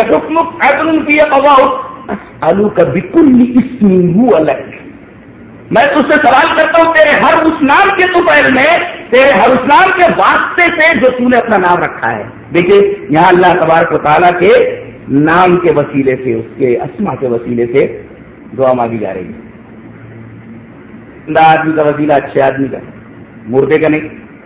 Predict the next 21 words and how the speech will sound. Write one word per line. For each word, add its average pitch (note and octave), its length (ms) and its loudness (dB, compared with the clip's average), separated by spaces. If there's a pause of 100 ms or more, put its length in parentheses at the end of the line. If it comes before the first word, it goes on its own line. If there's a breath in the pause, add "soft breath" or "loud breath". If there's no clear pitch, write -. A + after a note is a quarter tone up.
(460)
اعمال C#3+ 440 0
صالحہ C#3 300 0
کا C#3+ 100 -2
وسیلہ C#3+ 320 -2 (280)
اور C3 240 0 (480)
تیسرے A2 260 -8
اللہ G#2 200 -4 (100)
کے - 60 -10
اسماء G#2 240 -12
الحسنی G#2 340 -10
کا E2 60 -14
وسیلہ۔ - 300 -16 (3000)
دعا F#3+ 160 4 (200)
کتنا A#3+ 280 -6
پاور B2 380 -6
ہے، - 240 -14 (1600)
کتنا G#3 280 -4
پاور D#3 300 -2
ہو C3 120 -6
سکتا B2 300 -14
ہے۔ - 60 -20